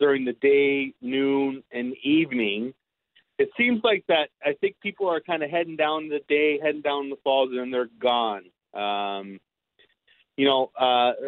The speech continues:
the vibe is there during the day. The, the nightlife is a little bit, it's, it's not, it's, it's not quite obviously what we'd like. Uh, there's people there at night. There's people dining there. Hotel occupancies are not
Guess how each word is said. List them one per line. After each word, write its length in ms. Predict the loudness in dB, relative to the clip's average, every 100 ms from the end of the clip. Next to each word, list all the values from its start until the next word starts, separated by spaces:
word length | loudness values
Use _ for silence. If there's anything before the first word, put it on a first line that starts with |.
| -8 0
the 160 | 0 2
vibe 320 | 2 4 4
is 100 | 2 0
there 280 | 2 4 2
during 340 | 0 -2 -2
the 80 | -6
day. 300 | -4 0 0
The, 260 | -2 -4 -2
the 80 | -4
nightlife 640 | 0 0 0 0 2 0 -2
is 200 | -2 -2 0
a 40 |
little 520 | -2 -4 0 2 2
bit, 280 | 2 0 -2 _ _
it's, 280 | -4 -4 -6 _ _ _ _ _ _ _ _ _ _ _
it's 160 | -4 -4
not, 340 | 0 0 0 -4 _ _ _ _ _ _ _ _ _ _ _
it's, 180 | -2 -2 -4 -6
it's 180 | -4 0
not 200 | 0 0
quite 300 | 0 2 4
obviously 420 | 2 0 -6 -8
what 300 | -4 -4 -4
we'd 200 | -6 -4
like. 280 | -2 -2 -4 _ -18 -10
Uh, 220 | -8 -6 -4
there's 200 | -4 -4 -8
people 320 | -10 -4 -2
there 220 | -2 -2
at 140 | -4 -4
night. 300 | -6 -6 -8
There's 120 | -16
people 260 | -14 -2 -2 0
dining 360 | 0 0 -2
there. 380 | 0 2 0 -2 -8 -20 _
Hotel 500 | 0 2 2 2 2
occupancies 760 | 2 0 -2 -8 -12 -12 -12 -8
are 140 | -6
not 320 | -4 -2 -2